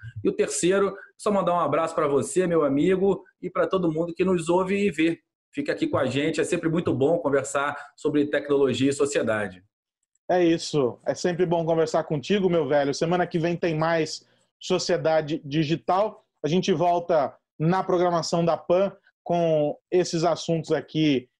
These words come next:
Speaker 2: que interessam a todos nós, porque todos nós, indistintamente, somos impactados pela tecnologia.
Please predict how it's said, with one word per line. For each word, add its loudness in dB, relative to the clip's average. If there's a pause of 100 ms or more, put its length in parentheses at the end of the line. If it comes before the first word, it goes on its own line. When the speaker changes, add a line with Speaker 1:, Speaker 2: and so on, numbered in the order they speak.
(140)
Speaker 2:
que 0
interessam 0
a -2
todos 0
nós, 0
porque 0 (220)
todos 0
nós, 0 (100)
indistintamente, -2
somos 0 (380)
impactados -2
pela 2
tecnologia. 0